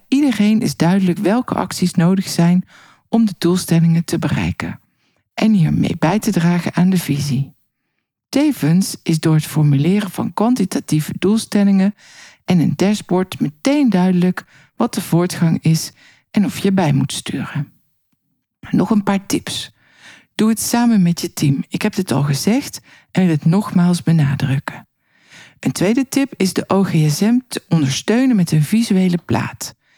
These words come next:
Dit kan je uitbesteden aan een professionele tekenaar.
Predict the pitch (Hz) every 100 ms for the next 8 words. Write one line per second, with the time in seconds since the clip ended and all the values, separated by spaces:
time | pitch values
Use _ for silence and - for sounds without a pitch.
0 | _ _ _ - 170 - 135 - - 151
1 | 165 147 - 139 - 143 139 - 139 139
2 | 139 147 - 139 143 147 - 165 208 233
3 | 240 277 -